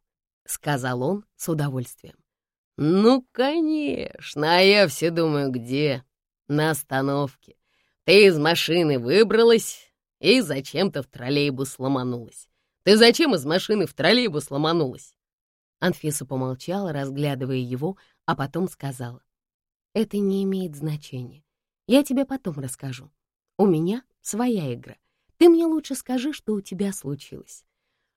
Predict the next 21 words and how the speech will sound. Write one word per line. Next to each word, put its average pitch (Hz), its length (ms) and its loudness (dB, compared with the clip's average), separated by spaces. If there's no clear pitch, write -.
«М-м-м», 202 1000 6
промычал 131 600 -4
он, 135 200 -4
прикуривая. 127 640 -8
«У 151 120 2
меня 175 320 6
жуть 151 320 2
что - 280 -6
случилось. - 920 -10
Тебе 143 420 0
не 131 120 -2
понять, - 720 -20
радость 135 600 -4
моя. - 220 -16
Вали 196 560 4
в - 40 -8
свою 156 400 2
аптеку, 156 640 -2
спасибо, 202 760 -6
что - 340 -8
зашла». 127 640 -12